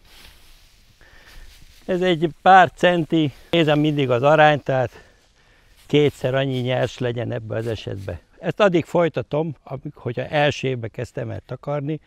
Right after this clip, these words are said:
amíg el nem érem az ötven-hatvan centit. Van itt egy másik anyagféleségem, ez már egy fonnyattabb, száradt anyag, ez most pont optimális. Ezzel minden további nélkül, így ahogy van,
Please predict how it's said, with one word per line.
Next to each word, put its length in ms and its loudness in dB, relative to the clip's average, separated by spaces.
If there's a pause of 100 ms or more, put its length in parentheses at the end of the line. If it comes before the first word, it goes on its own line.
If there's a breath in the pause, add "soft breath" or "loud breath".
(400 soft breath)
amíg 260 -4
el 180 2
nem 180 -6
érem 300 -4
az 100 -8
ötven-hatvan 720 -8
centit. 480 -16 (340 loud breath)
Van 160 6
itt 140 2
egy 120 4
másik 380 4
anyagféleségem, 1200 -2 (100)
ez 340 4
már 240 2
egy 140 -2
fonnyattabb, 800 -2 (100)
száradt 640 -4
anyag, 400 -10
ez 160 -6
most 240 -8
pont 260 -4
optimális. 800 -8 (480 soft breath)
Ezzel 680 -2 (280 soft breath)
minden 420 2
további 440 0
nélkül, 540 -6
így 280 -2
ahogy 280 4
van, 340 -2